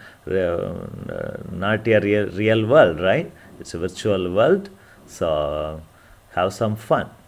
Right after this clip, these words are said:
Okay, so it is looping and looping and looping, it's doing. Okay, so let's, uh, make this, uh, more realistic.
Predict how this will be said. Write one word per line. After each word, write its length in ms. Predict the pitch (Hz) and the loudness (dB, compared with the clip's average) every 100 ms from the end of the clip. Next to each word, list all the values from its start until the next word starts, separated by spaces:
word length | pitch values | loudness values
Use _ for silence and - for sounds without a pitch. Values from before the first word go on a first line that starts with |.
| _ _ _ - - - | _ _ _ -20 -20 2
Okay, 360 | 139 170 175 - - - - - | 8 8 6 -6 -8 -20 -20 -20
so 500 | - 123 113 117 113 | 2 6 8 6 4
it 180 | - 110 | -4 2
is 220 | 135 127 | 2 2
looping 520 | 98 110 117 123 127 120 | 0 0 0 0 0 -2
and 220 | 98 95 | -2 2
looping 420 | 131 135 131 120 | 2 2 -2 0
and 200 | 107 98 | -2 0
looping, 680 | 123 175 175 160 160 156 - - - | 4 4 4 2 2 -4 -10 -20 -18
it's 100 | - | -2
doing. 520 | 127 143 147 147 147 - - - | 2 2 2 0 -4 -12 -20 2
Okay, 300 | 135 135 87 | 4 4 -4
so 180 | - 123 | 0 4
let's, 320 | 127 - - | 4 4 4
uh, 200 | 139 135 | 6 6
make 320 | 131 143 127 | 4 2 4
this, 340 | 131 131 - 120 | 4 4 2 2
uh, 100 | 104 | 4
more 280 | 104 104 | 4 2
realistic. 840 | 95 90 82 80 - - - - | 2 0 0 -4 -8 -12 -12 -20